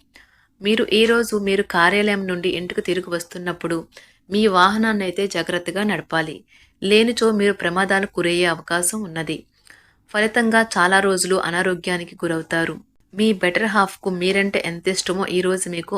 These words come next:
అనుభవంలోకి వస్తుంది. గృహమున ఈ రోజు చిత్ర విచిత్రమైన సంఘటనలు అయితే చోటు చేసుకుంటాయి. సన్నిహితుల నుండి అరుదైన ఆహ్వానాలైతే అందుతాయి. నూతన కార్యక్రమాలకు ఈ రోజు మీరు శ్రీకారం చుడతారు. అవసరానికి కుటుంబ సభ్యుల నుండి ధన సహాయం లభిస్తుంది.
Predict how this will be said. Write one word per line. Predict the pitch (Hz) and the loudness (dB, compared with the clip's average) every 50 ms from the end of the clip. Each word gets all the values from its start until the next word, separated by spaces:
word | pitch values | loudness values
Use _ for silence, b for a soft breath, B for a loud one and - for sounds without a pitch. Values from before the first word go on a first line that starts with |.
| - 170 | -2 -2
అనుభవంలోకి | 170 175 165 175 170 170 170 165 165 - 214 240 | -2 -2 -4 -4 -4 -4 -6 -8 -8 -4 -4 -2
వస్తుంది. | 226 196 - - - - 160 156 156 156 - - _ - 196 190 | 2 2 0 0 0 -4 -8 -8 -8 -14 -14 -16 _ -18 -6 -2
గృహమున | 202 208 196 220 254 240 240 214 214 214 214 - - | 0 0 0 0 0 0 2 0 0 0 -2 -2 -2
ఈ | 196 202 | -2 0
రోజు | 202 202 208 208 202 196 196 196 - 202 | 2 2 0 2 0 0 -2 -2 -2 -6
చిత్ర | 190 - - 202 208 | -8 -6 -4 -2 -2
విచిత్రమైన | 196 185 - 202 - - 196 190 190 185 185 180 - | -2 -2 -4 -6 -6 -4 -4 -2 -2 -2 0 0 -2
సంఘటనలు | 165 165 175 190 - 190 185 180 175 165 | -2 -2 -6 -6 -6 -6 -6 -4 -6 -6
అయితే | - 190 208 214 - 202 | -4 -4 -6 -4 -2 -4
చోటు | 160 160 - - - | -4 -4 -4 -10 -10
చేసుకుంటాయి. | 160 147 - - - 156 160 156 160 156 156 151 143 - _ B B B B B _ _ - | 0 0 0 0 0 -12 -8 -6 -4 -4 -2 -4 -6 -8 _ B B B B B _ _ -4
సన్నిహితుల | - 202 196 202 214 214 233 226 233 220 220 208 | 0 0 2 2 2 0 0 0 0 0 0 0
నుండి | 196 180 185 202 | 0 0 0 0
అరుదైన | - - 165 175 190 185 196 202 202 196 165 160 | 2 2 2 0 2 0 2 0 0 0 -2 -2
ఆహ్వానాలైతే | 165 165 180 185 190 180 175 175 170 165 - 214 | -4 -4 -6 -4 -4 -2 -4 -4 -4 -4 -4 -6
అందుతాయి. | 214 - 170 165 165 160 - 165 160 160 160 156 151 - _ _ b b b b b b b b - | -6 -6 -6 -8 -10 -10 -6 -6 -6 -4 -6 -8 -12 -16 _ _ b b b b b b b b -4
నూతన | 190 208 208 208 233 226 226 | -2 -2 0 2 0 0 0
కార్యక్రమాలకు | 226 - 180 175 185 185 185 - 190 185 180 175 175 175 - 196 | -2 -2 -2 0 0 -2 -4 -4 -6 -4 -2 -4 -4 -4 -6 -6
ఈ | 180 175 185 | -2 -2 0
రోజు | 180 190 190 196 196 196 | 0 0 -2 -2 -4 -4
మీరు | 185 180 175 170 185 | -4 -4 -2 -2 0
శ్రీకారం | 185 - 175 175 175 175 - 180 175 175 190 208 | -2 0 0 -2 -4 -2 -2 -2 0 0 -2 -4
చుడతారు. | 214 - - 170 165 - - 160 160 - - - _ B B B B B B B - 185 | -6 -8 -8 -10 -8 -4 -4 -4 -4 -4 -8 -14 _ B B B B B B B -8 -4
అవసరానికి | 196 214 220 - 240 240 233 233 226 226 220 208 196 | -2 0 0 0 4 4 4 4 4 0 0 -2 -4
కుటుంబ | 196 - 175 180 196 196 208 | -2 -4 -2 -2 -2 -2 0
సభ్యుల | 202 - 175 165 165 190 190 190 | 0 0 -2 -2 0 -2 -2 -2
నుండి | 185 175 175 185 | -2 -2 -4 -4
ధన | 180 185 170 170 | -2 -2 -4 -2
సహాయం | - - 196 185 180 175 170 175 202 226 | -2 -2 -2 0 -2 -2 -2 -2 -2 -2
లభిస్తుంది. | 214 180 156 165 165 - - - 160 165 156 160 | -2 -2 -4 -4 -8 -10 -10 -12 -16 -10 -8 -8